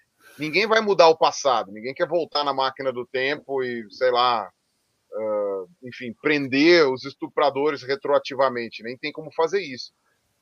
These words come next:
Mas, <coughs> mas é compreender como foi a gênese da nossa sociedade,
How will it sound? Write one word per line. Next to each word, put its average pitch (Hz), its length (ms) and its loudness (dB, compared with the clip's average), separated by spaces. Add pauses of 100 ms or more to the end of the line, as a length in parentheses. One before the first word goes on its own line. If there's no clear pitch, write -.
(120)
Mas, 139 560 4
<coughs> - 540 -16
mas 135 340 -2
é 160 260 6 (360)
compreender 208 1160 0
como 170 280 -4
foi 170 260 2
a 147 120 4
gênese 165 640 -6
da 131 120 6
nossa 156 400 0
sociedade, 120 760 -2